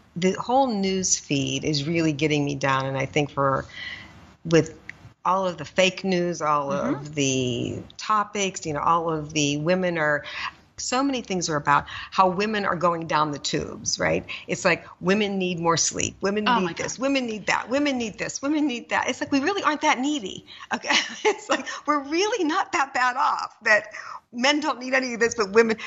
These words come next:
Speaker 1: I
Speaker 2: Ah.
Speaker 1: quit writing those headlines because I used to do it with the right intent. It's like, five things women need to know to get ahead in life,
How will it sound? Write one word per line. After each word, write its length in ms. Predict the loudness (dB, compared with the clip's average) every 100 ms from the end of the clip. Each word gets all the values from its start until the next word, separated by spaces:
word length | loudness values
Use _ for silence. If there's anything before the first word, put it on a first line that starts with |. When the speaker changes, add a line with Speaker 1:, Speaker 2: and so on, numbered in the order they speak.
| -4
Speaker 1:
I 200 | 2 2 2
Speaker 2:
Ah. 100 | -2
Speaker 1:
quit 160 | -6 -4
writing 300 | 0 0 2
those 160 | 0 0
headlines 540 | 0 0 0 0 0
because 340 | -4 -2 -2 -2 -8 -2 2
I 80 |
used 260 | 2 2 -2
to 80 | -8
do 300 | 0 0 0
it 100 | 0
with 160 | -2 -2
the 80 |
right 220 | 2 2 4
intent. 540 | -2 -2 -2 0 -2 -4
It's 180 | 0
like, 180 | 0 0 -4 -14 -16 _
five 320 | 0 0 -2
things 240 | -4 -4 0
women 320 | 0 0 -2
need 180 | -4 -2
to 120 | -4
know 240 | 0 0
to 100 | -2
get 180 | -2 -2
ahead 300 | 0 2 2
in 120 | 0
life, 440 | -4 -6 -8 -16